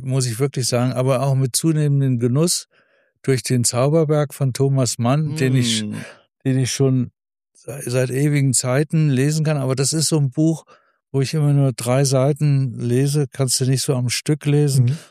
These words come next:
Speaker 1: Und ich bin jetzt knapp bei Seite dreihundert oder
Speaker 3: Oh, da hast du noch ein
Speaker 1: zweihundertneunzig
Speaker 3: bisschen
Speaker 1: oder
Speaker 3: was
Speaker 1: sowas.
Speaker 3: vor, ja.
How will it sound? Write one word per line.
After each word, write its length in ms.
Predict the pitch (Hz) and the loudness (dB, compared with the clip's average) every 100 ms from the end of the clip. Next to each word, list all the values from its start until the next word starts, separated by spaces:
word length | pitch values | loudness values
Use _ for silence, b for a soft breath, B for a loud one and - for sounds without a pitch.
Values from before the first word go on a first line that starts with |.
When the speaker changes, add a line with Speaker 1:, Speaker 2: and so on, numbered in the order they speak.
| _ | _
Speaker 1:
Und 180 | 131 127 | -4 -4
ich 140 | - | -2
bin 180 | 147 139 | 0 2
jetzt 560 | 139 - - - - _ - 123 120 | 2 0 -2 -4 -10 _ -20 -20 -20
knapp 260 | - 117 127 - | -8 -4 -4 -4
bei 160 | 131 120 | -2 -2
Seite 560 | 117 117 117 120 107 - b b _ | 0 -2 0 0 -2 -6 b b _
dreihundert 760 | - 110 120 113 131 143 135 117 | -6 0 2 2 4 4 2 2
oder 180 | 110 110 - | 0 -2 0
Speaker 3:
Oh, 100 | 120 | 2
da 140 | 117 117 | 6 6
hast 120 | 110 | 6
du 60 | 120 | 6
noch 80 | |
ein 80 | 143 | 6
Speaker 1:
zweihundertneunzig 60 | 175 | 6
Speaker 3:
bisschen 140 | 135 | 4
Speaker 1:
oder 80 | - | 4
Speaker 3:
was 80 | 113 | 4
Speaker 1:
sowas. 200 | 117 113 | 6 4
Speaker 3:
vor, 100 | 113 | 4
ja. 300 | 117 113 104 | 4 2 0